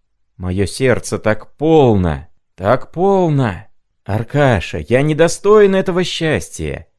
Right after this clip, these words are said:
Я слышу, я чувствую это! За что мне?»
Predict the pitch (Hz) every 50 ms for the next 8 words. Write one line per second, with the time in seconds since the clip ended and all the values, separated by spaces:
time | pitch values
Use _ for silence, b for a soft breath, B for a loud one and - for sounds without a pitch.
0 | _ _ _ _ _ - 107 127 139 - - 165 180 208 214 202 156 - - 95
1 | 76 85 90 - - - 220 233 226 - - - 180 185 175 - - 135 147 139
2 | - - 92 78 76 - _ _ _ _ _ _ _ _ _ _ _ - 87 107
3 | 123 - - - - 208 214 202 160 135 143 170 202 220 208 135 76 -